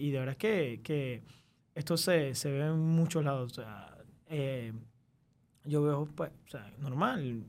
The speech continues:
gente de treinta y ocho años casado con hijos, pero los padres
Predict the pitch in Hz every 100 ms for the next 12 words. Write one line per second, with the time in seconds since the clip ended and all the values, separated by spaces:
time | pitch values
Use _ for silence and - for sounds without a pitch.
0 | - - _ _ _ _ - 127 151 143
1 | 147 139 139 123 120 127 151 139 139 135
2 | 131 127 - 131 127 - 123 143 180 220
3 | - 110 110 110 113 123 147 -